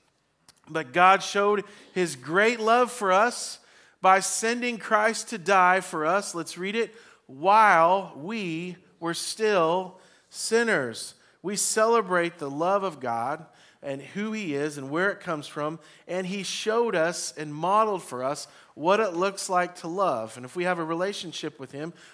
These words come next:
we understand and, and know what Christ did for us.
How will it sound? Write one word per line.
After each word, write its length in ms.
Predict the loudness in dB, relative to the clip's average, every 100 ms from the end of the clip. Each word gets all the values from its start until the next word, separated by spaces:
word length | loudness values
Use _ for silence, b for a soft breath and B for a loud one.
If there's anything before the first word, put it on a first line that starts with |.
| B
we 160 | -4 -2
understand 800 | -2 -4 -6 -6 -4 -2 -2 -4
and, 200 | -8 -12
and 220 | -10 -8
know 440 | -4 0 0 0 -6 B B -6
what 280 | -2 -2
Christ 540 | -4 0 2 2 -2 -8
did 160 | -8
for 180 | -8 -8
us. 460 | -8 -10 -14 -16